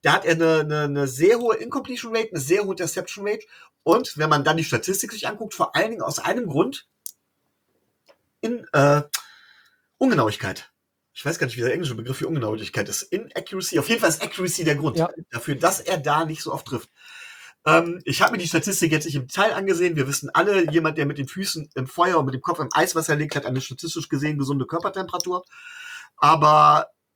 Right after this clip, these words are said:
Speaker 1: genau das ist das. Wenn man halt eben bestimmte Aspekte des Spiels, des Quarterback-Games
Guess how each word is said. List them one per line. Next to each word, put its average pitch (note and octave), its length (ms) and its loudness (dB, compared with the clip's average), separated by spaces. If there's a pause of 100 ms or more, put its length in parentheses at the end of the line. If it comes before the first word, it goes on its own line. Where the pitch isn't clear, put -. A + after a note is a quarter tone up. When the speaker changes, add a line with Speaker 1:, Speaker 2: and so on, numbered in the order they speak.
(100)
Speaker 1:
genau E3+ 560 6
das G#3 180 2
ist - 200 0
das. C3+ 240 2
Wenn G3 140 8
man C4 220 4
halt G#3+ 240 2
eben G#3+ 360 -4
bestimmte A#3 520 2
Aspekte G3+ 480 -6
des E3+ 120 -6
Spiels, G3 460 -2
des - 160 -10
Quarterback-Games C3 880 -6